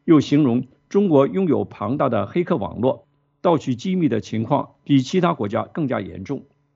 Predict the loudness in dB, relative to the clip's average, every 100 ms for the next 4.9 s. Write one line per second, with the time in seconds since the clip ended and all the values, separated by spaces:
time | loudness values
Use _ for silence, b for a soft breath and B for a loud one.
0 | _ _ _ -2 0 2 0 -2 -4 -4
1 | -2 -2 -2 -4 -2 -4 -4 -4 -2 -2
2 | -2 -4 -6 -2 2 2 2 -2 -8 -4
3 | -2 -2 0 0 0 0 0 0 2 4
4 | 4 0 -2 0 0 -2 0 0